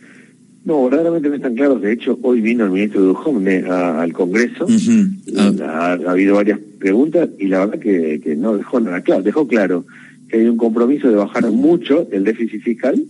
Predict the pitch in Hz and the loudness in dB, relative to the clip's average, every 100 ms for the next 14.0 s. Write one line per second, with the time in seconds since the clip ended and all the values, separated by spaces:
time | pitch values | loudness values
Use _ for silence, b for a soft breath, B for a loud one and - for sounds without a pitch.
0 | - 95 107 107 104 - 95 113 113 104 | -2 0 2 0 -2 -2 0 2 2 0
1 | 104 98 110 110 101 - 123 113 113 - | 0 0 -2 -2 -4 -2 -4 0 -2 -2
2 | B B B B - 107 101 117 113 107 | B B B B -4 -2 2 2 2 0
3 | 113 113 101 120 110 107 110 165 127 98 | 2 0 0 0 0 0 2 2 2 -2
4 | 101 101 95 107 90 98 - B B - | -4 -6 -2 -2 0 -2 -4 B B -12
5 | - 104 107 104 117 135 107 95 117 110 | -2 0 0 0 2 2 0 0 -2 -4
6 | - 101 95 107 107 104 110 139 98 92 | -4 -4 0 0 0 0 2 2 0 -4
7 | 90 95 90 92 - - 160 139 120 120 | -4 -2 -2 -2 -4 -4 -4 -2 0 0
8 | 113 104 90 110 107 104 110 117 147 131 | -2 -4 -4 -4 -2 -4 0 2 2 0
9 | 156 196 B B - - - 76 - 113 | -4 -10 B B -2 0 0 -2 -2 -2
10 | - 147 - 131 135 131 110 107 98 107 | 0 0 0 0 2 0 2 0 0 0
11 | 104 107 104 101 101 104 104 101 98 95 | 0 0 0 -2 -2 -2 0 0 -2 -2
12 | 101 101 101 101 98 98 92 95 92 - | -2 0 0 -2 -2 0 0 0 -2 -8
13 | - 101 135 143 135 147 131 98 117 | -6 -4 -2 0 0 0 -4 -4 -6